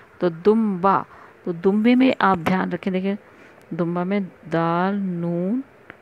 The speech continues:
बे और हे आखिर में ऐसे बनता है, तो ये दुम्बा। और अगर ये वाला हे जो होता है ये आखिर में है तो ऐसे बनेगा, और बीच में है तो ऐसे, जैसे कहाँ में है तो काफ,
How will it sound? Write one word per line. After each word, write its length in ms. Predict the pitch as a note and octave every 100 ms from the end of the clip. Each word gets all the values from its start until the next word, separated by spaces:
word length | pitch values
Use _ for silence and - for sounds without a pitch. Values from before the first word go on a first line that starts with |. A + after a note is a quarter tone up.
| - - -
बे 380 | D3 F3 F#3+ A3
और 180 | -
हे 380 | F3+ - A3 A#3+ - -
आखिर 260 | F3+ F3+ F3+
में 140 | G3 -
ऐसे 220 | F#3 F#3+ G3+
बनता 320 | F3 D3 D#3
है, 60 |
तो 140 | D3+ E3
ये 180 | E3 E3+
दुम्बा। 1400 | D#3+ F#3+ D4+ F#4+ - - - - - F#3+ D#3+ E3+ C#3+ - - - - - - - - - - - - - F3
और 80 |
अगर 280 | F#3 F#3+ G#3+ - -
ये 360 | E3+ - E3+
वाला 220 | F#3+ G3 G#3
हे 200 | G#3 F#3+
जो 140 | F#3+
होता 220 | F#3 F3+
है 200 | F#3+ A3 C4+
ये 120 | F3+ F3+
आखिर 280 | F3 F3+ F#3+
में 120 | G3+
है 120 | G#3
तो 100 | G3+
ऐसे 200 | E3+ -
बनेगा, 400 | F#3 F#3+ G3 G3 - - - - -
और 100 | D#3+
बीच 360 | D3+ F3+ F3+
में 100 | G3+
है 140 | G#3 G#3
तो 120 | G3+
ऐसे, 280 | - F3+ F3+
जैसे 200 | E3+ F#3+
कहाँ 360 | - F3+ F3+ F3
में 120 | F#3
है 160 | F#3+ B3 - - - - -
तो 60 | -
काफ, 460 | - D#3+ E3 G3 A#3